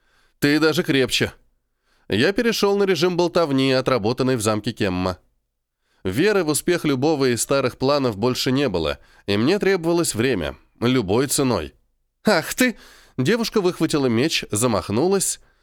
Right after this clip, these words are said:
Я заметил, как в десяти метрах рассекло случайное дерево, оказавшееся на одной линии с клинком.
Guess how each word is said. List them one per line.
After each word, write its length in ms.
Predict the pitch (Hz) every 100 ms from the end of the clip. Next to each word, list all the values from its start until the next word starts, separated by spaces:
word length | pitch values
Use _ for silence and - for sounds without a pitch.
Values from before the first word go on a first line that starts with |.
| _ _ -
Я 320 | 92 117 185
заметил, 440 | 180 208 202 202
как 160 | 190 165
в 60 |
десяти 380 | 151 156 175 170
метрах 400 | 147 165 165 151
рассекло 540 | 147 131 143 - 135 147
случайное 680 | 143 131 - 147 135 123
дерево, 420 | 113 147 160 135
оказавшееся 760 | 123 120 110 139 - 139 117 127
на 160 | 110
одной 300 | 101 101 117
линии 340 | 107 113 107 101
с 80 | -
клинком. 600 | 104 107 110 90 69